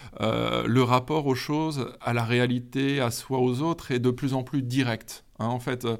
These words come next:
euh, l'imaginaire principal du numérique, c'est que, euh,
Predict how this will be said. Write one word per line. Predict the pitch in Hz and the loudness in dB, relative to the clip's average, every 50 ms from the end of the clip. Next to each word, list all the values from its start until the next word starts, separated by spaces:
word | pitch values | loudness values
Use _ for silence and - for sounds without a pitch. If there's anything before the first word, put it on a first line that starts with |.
| - - - - - - - | -6 -14 -20 -20 -18 -8 -4
euh, | 110 110 113 113 - - - - - | -4 -2 -2 -2 -4 -4 -6 -4 -2
l'imaginaire | 113 117 135 143 147 147 143 139 135 147 143 143 139 127 | 0 4 4 4 6 4 4 2 0 -2 -2 -2 -2 -4
principal | - - - 127 127 123 - - 120 120 127 127 117 | -6 -6 -4 -4 -4 -4 -6 -10 -6 -4 -2 -2 -2
du | 110 113 | 0 0
numérique, | 117 120 117 113 120 117 139 185 190 - | 0 2 2 0 0 -2 -2 -4 -6 -6
c'est | - - 147 143 | -6 -4 -4 -6
que, | 139 - - 143 | -6 -4 -2 0
euh, | 143 147 139 127 | 2 4 4 2